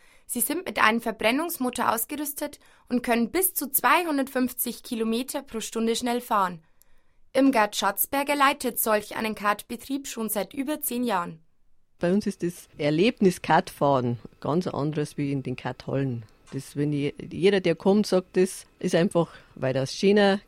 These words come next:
Speaker 2: geht weiter rundum, ist fast einen Kilometer lang die Bahn. Und das ist einfach ein ganz anderes Feeling, wie in so enge Hallen, wo es dann stinkt und nach Benzin muffet, ist ja eh klar.
Speaker 1: Die Outdoor-Bahn in Rottal-Münster wird den ganzen Sommer über genutzt.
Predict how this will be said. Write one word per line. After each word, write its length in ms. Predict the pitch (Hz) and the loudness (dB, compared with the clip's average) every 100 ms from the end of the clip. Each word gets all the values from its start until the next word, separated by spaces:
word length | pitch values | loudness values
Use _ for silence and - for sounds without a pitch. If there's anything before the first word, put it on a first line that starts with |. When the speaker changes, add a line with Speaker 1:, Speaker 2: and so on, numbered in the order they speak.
| - | -2
Speaker 2:
geht 180 | 165 147 | 0 2
weiter 300 | 147 147 135 | 2 2 0
rundum, 420 | 147 190 220 214 | 0 2 2 2
ist 140 | 175 | 0
fast 280 | - 151 - | -2 -2 -2
einen 120 | 156 | -4
Kilometer 500 | - 185 165 147 - | 0 0 0 -2 -4
lang 300 | 135 151 220 | 0 2 2
die 100 | 220 | 0
Bahn. 460 | - 175 175 196 196 - | 2 4 6 4 2 -2
Und 220 | 165 170 | -4 -2
das 80 | 170 | -2
ist 120 | 175 | 0
einfach 300 | 156 151 180 | 0 2 0
ein 80 | 143 | 0
ganz 240 | 131 143 | 0 0
anderes 320 | 151 143 139 | 0 -2 -4
Feeling, 600 | - 180 202 196 180 170 - | 0 4 8 8 6 2 -2
wie 280 | 147 156 151 - | -4 -2 -2 -2
in 200 | 147 147 | -4 -4
so 100 | - | -4
enge 320 | - 143 139 | -2 -2 -2
Hallen, 280 | 127 151 151 | 0 0 0
wo 60 | |
es 100 | 143 | -2
dann 360 | - 139 147 147 | -2 -2 -2 -6
stinkt 480 | - - 170 - 156 | -8 -4 -2 -2 -4
und 280 | 147 147 - - 185 - | -2 -4 -8 -16 -16 -12
nach 200 | - 165 | -6 -6
Benzin 500 | - 165 - 175 185 | -2 -4 -2 0 0
muffet, 420 | 175 - 165 160 - | 0 -2 -4 -4 -10
ist 160 | 143 | -8
ja 60 | 147 | -8
eh 180 | 147 143 | -6 -4
klar. 240 | 131 135 - _ - _ - | -4 -6 -12 _ -20 _ -10
Speaker 1:
Die 140 | 233 - | -2 2
Outdoor-Bahn 720 | 269 - 330 320 277 262 262 | 2 0 -2 4 6 6 4
in 160 | 277 | 0
Rottal-Münster 840 | 247 240 233 226 247 302 - - | 0 -2 -2 0 2 0 -2 -2
wird 160 | 233 226 | -2 -2
den 120 | 214 | 0
ganzen 400 | 202 233 277 294 | 4 4 2 -2
Sommer 280 | 269 247 247 | 0 0 0
über 180 | 247 269 | 0 -2
genutzt. 540 | 277 220 196 - - | 0 -2 -2 -8 -10